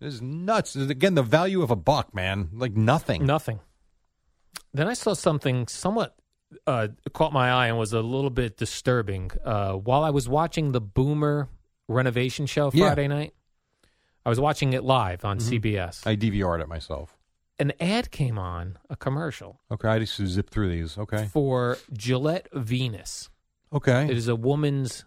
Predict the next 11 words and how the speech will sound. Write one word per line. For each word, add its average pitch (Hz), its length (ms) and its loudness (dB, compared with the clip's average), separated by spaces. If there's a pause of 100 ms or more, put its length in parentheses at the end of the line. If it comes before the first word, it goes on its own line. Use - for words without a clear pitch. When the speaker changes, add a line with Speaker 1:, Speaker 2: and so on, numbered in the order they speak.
(120)
Speaker 2:
razor. 113 500 -4 (240)
Speaker 1:
All 127 60 0
right. 120 240 0 (540)
Speaker 2:
The 143 240 0
ad 208 260 2
was 156 260 2
a 123 120 2
woman 123 600 -2 (920)
in 170 220 2
a, 170 340 -4 (640)
uh, 139 260 -2